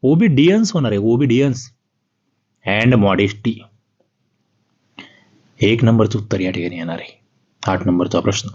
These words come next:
choose the exact meaning of the idiomatic expression or phrase. बघा, choose the exact meaning, idiomatic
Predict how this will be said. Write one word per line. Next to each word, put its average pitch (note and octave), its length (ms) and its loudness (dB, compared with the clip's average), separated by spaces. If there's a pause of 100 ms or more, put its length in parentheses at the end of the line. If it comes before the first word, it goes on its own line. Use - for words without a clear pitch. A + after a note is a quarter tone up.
(880)
choose A3 260 6
the F#3+ 280 4
exact F3 380 2
meaning D#3 240 2
of C3+ 220 0
the C3+ 460 0
idiomatic C#3 1300 0
expression D3+ 580 2 (540)
or G#2+ 200 0
phrase. F2+ 300 -4 (1040)
बघा, A#2+ 200 2 (560)
choose D3 200 4
the C#3+ 160 2
exact G#2+ 380 0
meaning, F#2 280 -2 (300)
idiomatic C3 600 2